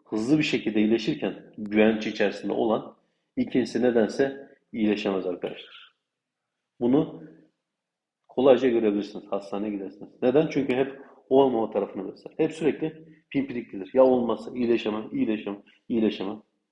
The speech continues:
Bir tedavi alacaktır mesela. O tedavi aslında onun için gereklidir. Ama olayın ekonomik kısmına girer. Der ki, "Bu tedavi beni iyileştirmez.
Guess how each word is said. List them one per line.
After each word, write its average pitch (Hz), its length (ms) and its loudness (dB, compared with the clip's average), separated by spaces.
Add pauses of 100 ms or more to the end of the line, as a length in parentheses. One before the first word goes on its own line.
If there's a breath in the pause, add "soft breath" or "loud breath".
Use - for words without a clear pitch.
(2250)
Bir 143 220 0
tedavi 143 340 8
alacaktır 120 420 4
mesela. 107 540 -8 (1300)
O - 160 -6
tedavi 127 300 2
aslında 127 300 0
onun 131 120 -4
için 120 200 -10
gereklidir. 120 640 -6 (180)
Ama 120 180 -2
olayın 120 500 -2
ekonomik 120 420 -4
kısmına 110 300 -6
girer. 92 340 -8 (580)
Der 107 220 0
ki, 113 100 0
"Bu 110 200 0
tedavi 110 340 4
beni 107 140 2
iyileştirmez. 104 800 -4